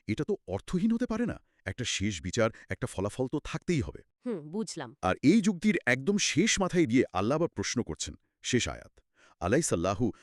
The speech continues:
Speaker 1: বে আহকামিল হাকিমিন।" অনুবাদে আছে, "মহান আল্লাহ কি তাদের মহাবিচারক নন?" এই প্রশ্নটাও আসলে একটা উত্তরের মতোই। মানে, আল্লাহ কি বিচারকদের মধ্যে শ্রেষ্ঠ নন? অবশ্যই তিনি শ্রেষ্ঠ।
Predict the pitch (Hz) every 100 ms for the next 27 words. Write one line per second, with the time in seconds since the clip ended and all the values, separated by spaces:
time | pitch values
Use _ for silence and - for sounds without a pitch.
0 | _ 90 110 - 90 135 147 123 82 -
1 | 113 113 87 - _ _ _ _ _ 120
2 | 127 131 135 147 190 - _ _ 90 104
3 | 127 - 92 117 120 123 95 98 76 82
4 | 85 85 78 - 69 78 214 - _ _
5 | _ - - 285 240 - 247 254 202 -
6 | 214 208 151 135 - 139 82 60 57 -
7 | _ _ _ 90 92 - _ 78 98 120
8 | 110 82 113 123 135 135 113 139 - 90
9 | - 160 165 - _ _ - - 90 156
10 | - - 120 92 - -